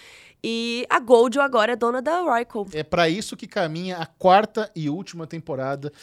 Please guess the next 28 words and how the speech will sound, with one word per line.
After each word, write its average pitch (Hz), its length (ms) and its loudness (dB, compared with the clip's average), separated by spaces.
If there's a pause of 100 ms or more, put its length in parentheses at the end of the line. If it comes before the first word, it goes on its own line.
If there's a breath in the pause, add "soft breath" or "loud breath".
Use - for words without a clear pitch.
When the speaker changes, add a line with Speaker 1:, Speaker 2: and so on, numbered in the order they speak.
(120)
Speaker 2:
de 127 80 -16
Succession. 110 540 -12
Speaker 1:
Ai, 110 40 -14
Speaker 2:
Será? - 200 0 (160)
Speaker 1:
até - 80 4
arrepiei. 330 680 0
Será 277 240 2
que 311 100 0
o - 20 2
Lucas 302 380 4
Madison 277 340 6
vai 254 120 2
começar 254 560 2
o 233 40 0
episódio 220 440 -4
assim 214 100 -14
como 220 240 -4
o, 196 400 -6
o 226 40 -6
sucessor? 214 760 -4
Speaker 2:
Cara, 117 280 -8
isso 127 200 -10
é, 143 100 -10
isso 143 160 -8
é 160 60 -2
muito 160 240 -6
bom, 135 260 -6
né? 127 160 -8